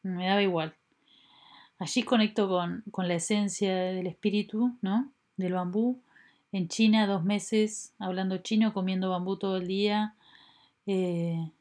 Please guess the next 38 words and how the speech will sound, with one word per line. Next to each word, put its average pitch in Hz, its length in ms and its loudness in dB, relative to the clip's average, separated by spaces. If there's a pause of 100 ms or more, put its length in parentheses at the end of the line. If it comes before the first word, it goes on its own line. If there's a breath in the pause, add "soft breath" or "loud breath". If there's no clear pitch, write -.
(100)
y 185 60 -4
bueno, 180 260 0
respirando 202 500 2
bambú, 185 340 -2
¿no? 185 180 -4 (720 soft breath)
Y 202 60 2
bueno, 190 240 4
volví, 220 480 2 (560)
que 190 100 -4
podemos, 202 460 2
voy 190 160 2
a - 20 4
hacer 180 220 2
varios 214 240 6
programas 175 480 0
solo 208 340 2
de 185 140 -2
China. 190 420 -2 (1300 loud breath)
Volví 202 220 4
y 240 40 6
me 254 80 8
di 226 140 6
cuenta 240 340 2
que 220 60 4
es 202 60 4
lo 208 80 4
que 190 100 2
conocemos 190 640 0
acá 202 200 0
en 202 40 2
Uruguay 202 400 2
como 185 260 -2
caña 185 260 -2
tacuara 180 480 0
y 175 100 -4
también 185 320 -2
en 208 80 0
Latinoamérica. 180 720 -6